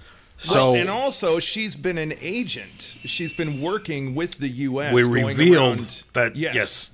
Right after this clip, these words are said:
Speaker 1: they are in, in a montage with a flowing American flag <laughs> behind them. They explain this complicated plot that she is a secret agent for the United States government, she and Dom DeLuise.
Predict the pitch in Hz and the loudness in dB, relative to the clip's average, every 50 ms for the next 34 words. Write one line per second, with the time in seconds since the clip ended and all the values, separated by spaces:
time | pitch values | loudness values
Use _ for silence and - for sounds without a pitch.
0 | - - 131 135 143 135 131 135 127 120 123 - - 156 151 151 - 156 165 165 | -4 0 2 4 4 4 2 2 2 2 2 2 2 2 2 2 4 4 6 6
1 | 160 151 139 139 156 156 151 143 - - 180 180 170 160 151 147 139 - - - | 6 6 6 6 6 4 4 4 2 2 4 6 6 6 6 4 2 -2 -4 -6
2 | - - - - - - - - - 123 127 123 123 117 117 113 - - 135 143 | -10 -18 -20 -20 -20 -20 -14 -4 0 0 0 2 0 -2 -2 -2 -2 0 4 4
3 | 147 147 143 139 131 120 127 131 131 135 131 - 123 113 - - 110 120 131 135 | 4 6 4 2 2 2 2 2 4 2 2 0 -2 -4 -4 -2 0 2 4 4
4 | 131 139 135 120 117 110 110 143 143 127 185 170 139 156 151 131 120 123 127 127 | 4 2 2 0 0 2 4 4 4 6 6 6 6 6 4 4 4 2 2 4
5 | 123 - - - 131 135 139 139 123 120 123 120 - - - 139 147 - - 131 | 4 2 0 0 0 -2 0 0 0 -2 -4 -4 -6 -4 -2 -2 -2 -2 -4 -8
6 | - - 127 120 117 110 104 104 - - - - - - - - - - - - | -6 -4 -2 -2 -2 -2 -4 -8 -10 -16 -18 -20 -20 -20 -20 -20 -16 -6 0 4
7 | 175 214 208 214 - 117 104 - - - - 170 175 156 135 131 123 117 - - | 4 4 4 2 0 -4 -2 0 0 0 2 4 4 4 4 2 0 0 0 0
8 | - 170 175 170 - 147 - - - - - - 135 135 127 117 117 101 - - | 0 0 0 0 0 -2 -2 -4 -10 -16 -8 -2 0 0 2 0 -2 -6 -6 -6
9 | 113 117 113 117 117 117 117 113 117 117 113 - - 120 113 104 98 101 90 - | -6 -4 -2 -2 -2 -2 -2 -2 -2 -4 -4 -4 -4 -6 -6 -6 -6 -8 -10 -8
10 | - 120 117 110 101 113 110 110 104 95 104 104 101 95 92 90 87 82 80 - | -6 -6 -6 -4 -2 -2 -2 -2 -4 -4 -4 -4 -4 -6 -8 -10 -10 -12 -12 -14
11 | - - | -14 -16